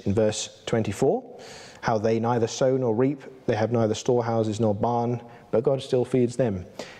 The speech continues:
And, uh, animals don't particularly have a clever strategy to life. They're not particularly planning for their future. Uh, but, uh, even acting on instinct, God looks after them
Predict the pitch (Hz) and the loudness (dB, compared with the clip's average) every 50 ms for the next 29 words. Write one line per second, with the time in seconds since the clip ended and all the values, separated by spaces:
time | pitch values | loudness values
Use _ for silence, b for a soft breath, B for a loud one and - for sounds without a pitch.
0 | B B B B - - 107 104 104 104 101 104 110 107 107 107 - - - - | B B B B -4 0 0 2 2 2 2 2 2 2 2 0 -2 -6 -12 -20
1 | - - - - - _ - - 147 120 113 120 123 120 - - 120 143 143 139 | -20 -20 -20 -20 -20 _ -14 -12 -12 -12 -12 -16 -18 -16 -8 -4 -2 0 0 0
2 | 127 123 120 120 123 120 - - - - - - - - - - - 143 135 131 | 0 0 0 0 -2 -2 -6 -10 -12 -14 -18 -18 -18 -18 -12 -4 -2 -2 -2 -2
3 | - - 127 - 151 131 - - 120 107 113 110 107 101 - - 117 101 98 - | -4 -6 -4 -2 -2 -2 0 0 0 0 0 -2 -2 -2 -2 -2 0 0 -2 -4
4 | - - - 131 120 127 139 - 165 147 - 170 170 165 - 160 160 170 185 196 | -8 -4 -2 -2 -2 -2 -2 -4 -2 0 2 2 2 2 2 0 2 0 0 -2
5 | - - - 107 101 107 - - 117 - - 127 - - 117 104 - - - - | -4 -2 -2 0 0 -2 -2 -4 -4 -2 -2 -2 -2 -2 -4 -4 -4 -6 -4 -2
6 | 135 131 131 139 151 151 147 - - 143 139 143 139 - - 151 143 143 - - | 0 2 2 2 2 2 2 0 0 2 2 0 0 0 0 0 0 0 0 -2
7 | 156 160 B B B B B B B B B B - 120 113 113 113 117 113 - | -2 -2 B B B B B B B B B B 0 2 2 2 2 2 0 0
8 | - 135 - - 117 - - - - 120 101 80 - - - 180 180 165 143 147 | 0 -2 -4 -4 -10 -18 -12 -6 -2 -2 -2 -2 -4 -4 0 2 4 4 4 2
9 | 147 - - 160 139 135 - 151 143 131 131 131 131 135 - 180 147 143 139 - | 0 -2 -4 -4 -4 -2 0 2 2 4 4 2 0 0 2 2 2 2 2 0
10 | - 107 87 - - - - - - - 107 98 107 107 - - - 104 98 - | -2 -4 -4 -4 -8 -12 -18 -6 0 0 0 2 0 -2 -2 0 -2 -2 -2 -2
11 | - - 95 98 98 90 92 92 98 | -2 -2 -2 0 0 0 0 -2 -2